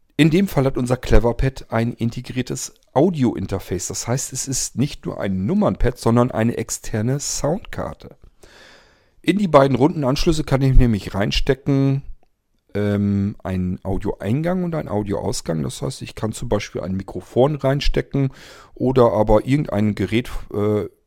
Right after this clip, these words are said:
von dem ich etwas aufzeichnen möchte. Und in den anderen Ausgang in dem Fall kann ich, äh, zum Beispiel mal eben einen Kopfhörer reinstecken oder, ähm, gehe damit zu irgendwas anderem hin, zu einem Mischpult,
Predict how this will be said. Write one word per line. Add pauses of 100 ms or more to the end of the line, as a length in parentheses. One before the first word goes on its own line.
(100)
von
dem
ich
etwas
aufzeichnen
möchte. (340)
Und
in
den
anderen
Ausgang
in
dem
Fall
kann
ich, (200)
äh,
zum
Beispiel
mal
eben
einen
Kopfhörer
reinstecken (640)
oder,
ähm,
gehe
damit
zu
irgendwas
anderem
hin,
zu
einem
Mischpult,